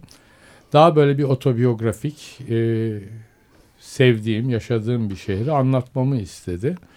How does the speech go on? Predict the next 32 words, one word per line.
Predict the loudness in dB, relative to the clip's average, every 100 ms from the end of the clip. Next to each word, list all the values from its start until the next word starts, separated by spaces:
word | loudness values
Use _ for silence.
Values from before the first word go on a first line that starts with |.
| -20 -20 -20 -20 _ _ _ _ -2
Ben | 0 4
de |
oturdum, | 4 4 2 2 2 0 0
düşündüm | -2 -2 0 0 0
nasıl | -2 -2 -4
bir | -2
Paris | -2 -2 -4 -8
yazacağım | -8 -8 -10 -10 -10 -12
diye. | -10
Yani | -6 -6 -2
benim | 0 0 0
Paris'imin | 2 2 0 -4 -2 2 2
ne | 4
olduğunu | 2 2 0 -2
o | 0
zaman | 2 2 0 -6
düşünmeye | -10 -14 -12 -10 -8
başladım. | -8 -10 -12 -12 -10
Çünkü | -8 -4
ondan | -2 0 -2
evvel | 0 0 0
hep | 0 0
yaşıyordum | 0 0 -4 -4 -12
içinde | -10 -8 -8
zaten. | -6 -8 -8 -8 -10 -12 -20 _ -20 -20 -20 _ _ _ _ _
Ee, | -4 -2 0 -2 -4 -6 -10
ve | 0 2 2 -2 -10 -10 0
Paris | 2 2 -2 -2
yıllarım | -2 0 0
hep | -2 -2
zor | 0 2
geçti. | 0 -6 -8 -8 -4 -4 -4